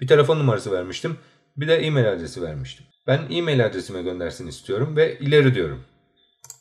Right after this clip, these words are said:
İsteyen cep telefonuna da gönder diyebilir ve or-, oraya gelen kodu da yazabilir. Şimdi buradan e-posta adresinizi doğrulamak için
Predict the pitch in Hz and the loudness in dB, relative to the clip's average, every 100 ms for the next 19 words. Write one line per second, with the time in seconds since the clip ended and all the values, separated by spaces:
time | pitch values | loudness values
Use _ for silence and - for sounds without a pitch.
0 | _ _ _ _ _ 156 127 104 139 151 | _ _ _ _ _ -6 -4 -2 -2 0
1 | 156 - 131 127 131 123 104 87 - _ | 0 4 4 6 6 6 4 0 -4 _
2 | - 104 98 92 87 82 87 85 98 160 | -6 -4 -2 0 0 -2 -4 -4 -6 -6
3 | 139 135 127 120 110 - 113 98 101 101 | 0 2 4 4 2 0 0 0 -2 -4
4 | 101 95 95 90 123 117 107 92 85 - | -4 -6 -8 0 2 2 0 -4 -6 -4
5 | 127 131 135 147 147 - _ _ - 127 | 0 2 2 0 -2 -6 _ _ -4 0
6 | 117 92 104 98 95 104 104 98 - 127 | -2 -2 -4 -4 -6 -8 -10 -12 -18 -8
7 | 110 117 113 113 104 - - 143 151 | 0 2 2 0 -4 -8 -6 -6 -6